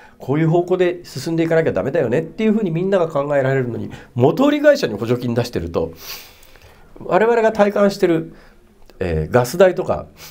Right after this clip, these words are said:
電気代とかガソリン代とかが上がらないので、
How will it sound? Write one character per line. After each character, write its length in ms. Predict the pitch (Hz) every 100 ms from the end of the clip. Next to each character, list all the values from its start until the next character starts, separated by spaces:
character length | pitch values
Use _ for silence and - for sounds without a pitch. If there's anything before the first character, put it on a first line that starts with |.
| -
電 240 | 117 156 165
気 80 |
代 160 | 156 143
と 100 | 143
か 240 | 85 78 - -
ガ 120 | 107 113
ソ 100 | 170
リ 80 | 175
ン 40 |
代 140 | 175
と 100 | 165
か 120 | - 80
が 180 | 76 107
上 40 |
が 100 | 180
ら 60 | 220
な 160 | 226
い 40 | 180
の 80 | -
で、 360 | 156 151 156